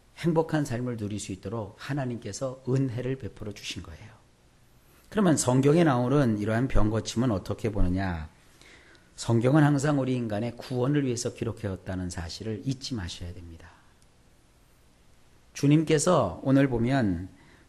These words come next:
"베드로의 장모를 열병에서 고쳐주세요." 베드로의 장모가 걸렸던 열병이 뭐 오늘날의, 아, 말라리아냐 무슨 열병이냐 이거 따질 필요가 없어요. 성경은 지금 그 병명에는 관심이 없어요.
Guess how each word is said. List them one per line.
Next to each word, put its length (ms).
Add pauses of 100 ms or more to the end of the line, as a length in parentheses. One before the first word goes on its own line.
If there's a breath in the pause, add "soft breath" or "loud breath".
"베드로의 880
장모를 880 (220)
열병에서 920
고쳐주세요." 720 (1080 loud breath)
베드로의 460
장모가 460
걸렸던 420
열병이 520
뭐 140
오늘날의, 800 (420 loud breath)
아, 220
말라리아냐 960
무슨 360
열병이냐 520
이거 160
따질 380
필요가 280
없어요. 340
성경은 440
지금 260
그 160
병명에는 640
관심이 460
없어요. 520